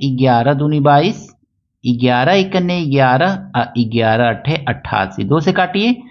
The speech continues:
दो नवा अट्ठारह, नौ बार में कटेगा और गुणे सात लिख लीजिए। तो आर बराबर दोस्तों आपको कितना मिल जाएगा, यहाँ पे नौ लिख दीजिएगा कि नौ बार में आपने इसको काटा है।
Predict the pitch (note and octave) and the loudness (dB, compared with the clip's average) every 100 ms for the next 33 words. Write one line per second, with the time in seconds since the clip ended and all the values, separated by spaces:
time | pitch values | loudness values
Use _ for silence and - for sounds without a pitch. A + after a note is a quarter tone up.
0 | _ _ - A2+ D3+ D3 C3 B2 E3 A3+ | _ _ -12 -2 4 6 6 4 2 0
1 | - _ - A2+ - - G#2+ G2+ G2 G2+ | -8 _ -8 -8 -8 -6 -2 -2 -2 -6
2 | - - _ _ _ A#2 C#3+ D#3+ D#3 E3 | -8 -18 _ _ _ 2 2 2 0 -2
3 | E3 E3 E3 G#3 A3 - _ _ - A#2 | -2 -2 -2 -2 -2 -10 _ _ -6 -2
4 | A2 A2 D3+ G3+ - - - - G2+ G2 | 0 2 2 0 -6 -20 -8 -2 -2 -2
5 | G2+ G2 G#2 G2+ G2+ G#2 - _ _ _ | -4 -4 -4 -4 -4 -6 -10 _ _ _
6 | - A#2+ C#3+ G3+ G#3 G3+ G#3 F#3+ F#3+ G3 | -4 0 0 2 2 2 2 0 -2 0
7 | F#3 E3 F#3 E3 C3+ D#3 F#3 F#3 D3 B2 | 0 0 -2 -6 -4 0 2 2 2 2
8 | A2 G#2+ A#2 E3 F3 - B2 C3 C3 C3+ | 0 0 0 0 -2 -2 0 2 4 4
9 | C3 B2 A#2+ A#2 D3 F#3+ F#3+ A#2 G#2+ G#2 | 4 4 2 2 0 0 -2 0 0 -2
10 | G2+ G2+ G2 B2+ C3 G#2+ - - G2+ | -2 -4 0 0 0 -6 -4 -4 -6